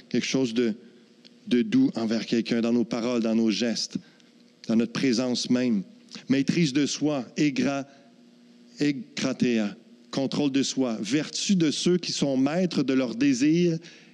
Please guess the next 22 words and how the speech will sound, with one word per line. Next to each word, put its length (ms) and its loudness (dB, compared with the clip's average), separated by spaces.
et 120 2
de 100 2
leurs 220 0
passions, 480 -2
en 140 -2
particulier 540 -2
des 180 2
appétits 440 -2
des 140 4
sens, 540 -2
c'est 180 0
l'empire 640 2
sur 220 -4
soi-même, 640 0
la 140 -2
modération. 840 -2
Ça, 140 -2
c'est 120 2
la 140 0
maîtrise 460 2
de 120 2
soi 400 -2